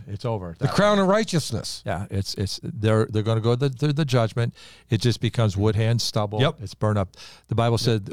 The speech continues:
Speaker 1: they'll make it, yet so as by fire. They're going to heaven,
Speaker 2: Mm-hmm.
Speaker 1: but they're not going to heaven with good grades.
Speaker 2: Right.
Speaker 1: They're not graduating with honors.
Speaker 2: Yeah, you're gonna get there. And see, these
Speaker 1: By the blood of Jesus.
Speaker 2: Yeah,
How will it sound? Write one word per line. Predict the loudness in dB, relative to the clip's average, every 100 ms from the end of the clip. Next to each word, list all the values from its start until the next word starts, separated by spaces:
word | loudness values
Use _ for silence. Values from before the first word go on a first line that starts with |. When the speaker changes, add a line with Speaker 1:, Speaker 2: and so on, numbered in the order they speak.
| 0
Speaker 1:
they'll | 2 2
make | 2 2 2
it, | -2 0
yet | 0 0
so | 2 2
as | 2
by | 0 0
fire. | 2 0 2
They're | 2
going | 2
to | 2
heaven, | 2 2 -2 -4 -8 -8
Speaker 2:
Mm-hmm. | -4 -2 -2 -6 _
Speaker 1:
but | 0 0 0
they're | 0 2
not | 2
going | 2 2
to | 4
heaven | 2 2 0 -4 -12 -20 -20 _ -8
with | -6 0
good | -2
grades. | 2 0 0 -4 -10 -2
Speaker 2:
Right. | 0 0 -4 _
Speaker 1:
They're | -4
not | 2 2 0 -6 -20 -10
graduating | -2 0 2 2 2 2
with | 0 0
honors. | -4 -4 -8 -2
Speaker 2:
Yeah, | 2 2
you're | 2 2
gonna | 4 2
get | 0 -2
there. | 2 2 4 0 _ _ _ _
And | 2 2 2
see, | 2 4
these | 4
Speaker 1:
By | 2
the | 2
blood | 2 2
of | 0
Jesus. | 2 0 0 -8 0
Speaker 2:
Yeah, | 4 4